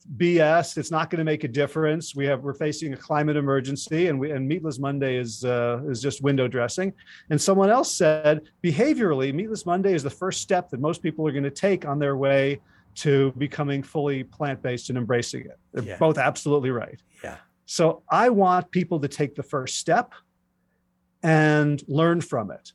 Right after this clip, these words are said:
Speaker 1: So that's why we talk about follow through rather than success. I don't care if you succeed or not. I want, I want to know that you're gonna follow through,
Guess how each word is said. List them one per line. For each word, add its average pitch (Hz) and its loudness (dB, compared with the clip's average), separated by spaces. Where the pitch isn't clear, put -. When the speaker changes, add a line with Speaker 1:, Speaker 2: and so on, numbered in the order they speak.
Speaker 1:
So - 0
that's 196 4
why 196 2
we 170 2
talk 160 -2
about 147 -4
follow 160 0
through 107 -4
rather 135 2
than 127 0
success. - -4
I 151 2
don't 226 0
care 202 0
if - -8
you 143 -4
succeed 151 -2
or 127 0
not. 135 2
I 113 0
want, 160 0
I 151 -2
want 180 0
to 160 -2
know 147 0
that 135 -6
you're 135 -4
gonna 135 -6
follow 135 0
through, 196 -4